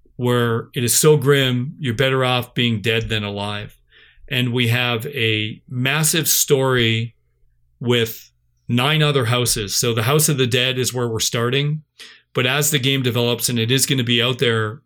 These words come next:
uh, free to play for a long time, we'll start introducing other houses like House of Giants.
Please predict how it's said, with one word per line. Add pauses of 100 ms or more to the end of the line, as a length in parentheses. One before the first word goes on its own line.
uh,
free
to
play
for
a
long
time,
we'll
start
introducing
other
houses
like
House
of
Giants.